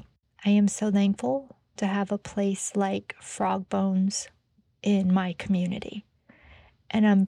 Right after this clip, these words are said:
very thankful for instructors such as Freddie. I couldn't have done it without you. As always, thank you for listening to I Need Blue.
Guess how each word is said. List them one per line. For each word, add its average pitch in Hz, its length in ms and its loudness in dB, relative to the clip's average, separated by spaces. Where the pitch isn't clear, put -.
very 190 580 0
thankful - 800 0
for - 240 -2
instructors - 1040 -4
such - 440 -4
as 190 180 -4
Freddie. 185 540 -8
I 208 160 -4
couldn't 208 360 2
have 196 160 0
done 185 200 -6
it 170 180 -8
without - 480 -6
you. - 80 -10
As 226 220 0
always, 202 420 -2
thank 208 360 0
you 190 320 -4
for 226 160 -4
listening 208 460 0
to 214 160 -6
I 208 180 0
Need 202 340 2
Blue. 202 420 0